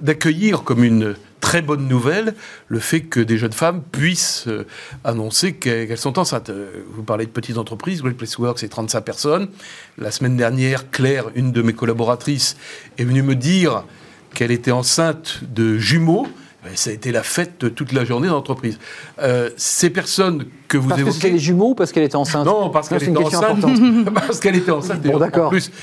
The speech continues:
Speaker 1: parce qu'il y avait des jumeaux. Et puis, euh, je crois que les personnes que vous avez évoquées,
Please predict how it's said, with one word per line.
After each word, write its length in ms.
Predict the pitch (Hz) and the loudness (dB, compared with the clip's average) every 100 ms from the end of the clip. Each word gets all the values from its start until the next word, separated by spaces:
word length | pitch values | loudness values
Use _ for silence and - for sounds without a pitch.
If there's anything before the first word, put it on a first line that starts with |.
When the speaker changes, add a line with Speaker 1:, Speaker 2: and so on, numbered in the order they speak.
| - 131 | -6 -2
Speaker 1:
parce 140 | 131 | 0
qu'il 80 | 165 | 0
y 20 | |
avait 100 | 127 | 0
des 120 | 127 | 2
jumeaux. 340 | 117 127 208 285 156 147 - - - | 2 2 0 -2 -4 -6 -8 -18 -4
Et 120 | 151 139 | -2 -2
puis, 420 | 175 214 214 151 | 0 2 4 2
euh, 160 | 135 | 2
je 100 | 127 | -2
crois 280 | 127 165 165 | -2 -2 -2
que 120 | - 127 | -2 -2
les 140 | 123 | 0
personnes 300 | 139 135 151 | -2 -2 -2
que 60 | 135 | -2
vous 160 | 127 | 0
avez 80 | 131 | 0
évoquées, 480 | 123 127 127 233 | 0 0 -2 -6